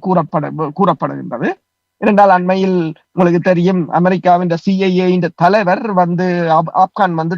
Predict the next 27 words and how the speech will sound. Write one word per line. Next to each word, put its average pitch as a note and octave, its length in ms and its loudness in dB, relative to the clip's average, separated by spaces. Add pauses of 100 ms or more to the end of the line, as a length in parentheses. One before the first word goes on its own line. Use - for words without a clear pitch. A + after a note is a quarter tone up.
தலிபான்களை E3 560 0
சந்தித்து D3+ 460 -4
சென்றிருந்தார். C3+ 640 -8 (420)
இப்ப B3 200 2
தலிபான்களை B3 640 2
வைத்துக் G#3 360 -2
கொண்டுதான் G3+ 400 2
அவர்கள் A3 280 0
இரண்டு B3+ 440 2
தரப்பையும் F#3+ 800 0
கையாளுகிறார்கள். D#3+ 1000 -2 (120)
ஆனால் C4+ 480 4
இந்த A3+ 220 0
இரண்டு C4+ 360 0
தாக்குதலுக்கும் A3 800 0
க-, G#3 100 -8
தலிபான்கள் G#3 640 2
என்ன F#3 340 0
கூறியிருக்கிறார்கள் F3+ 640 0
என்று D#3 140 -4
சொன்னால், F#3 260 2
இரண்டு C#4 300 2
தாக்குதலுக்கும் G#3 640 0
அவர்கள், G#3 420 0 (400)
அஹ், F#3 160 4
தங்கள் G3 640 0
இடங்கல்களை F#3+ 640 0